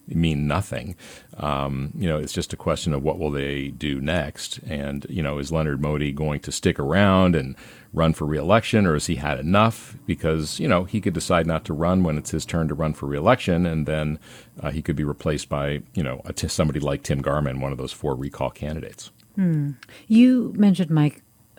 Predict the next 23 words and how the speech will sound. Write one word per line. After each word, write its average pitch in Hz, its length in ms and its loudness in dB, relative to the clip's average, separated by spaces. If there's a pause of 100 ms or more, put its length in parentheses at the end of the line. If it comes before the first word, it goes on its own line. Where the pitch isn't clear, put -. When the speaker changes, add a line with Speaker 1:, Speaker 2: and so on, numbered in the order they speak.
Speaker 2:
Madrid 147 420 6
at 135 80 2
the 147 80 -2
top 143 280 -2
of 143 100 2
this 135 140 2
segment 135 420 4
and 135 260 2
quoted 220 400 4
him 160 160 2
in 147 160 6
your 135 160 2
piece, 113 460 -4 (100)
Madrid, 147 320 2
a 117 60 0
political, 120 480 -4 (340)
a 180 60 2
G 147 180 4
O 135 60 4
P 139 160 2
political 131 580 -2
consultant. 139 680 0 (840)
And 226 280 10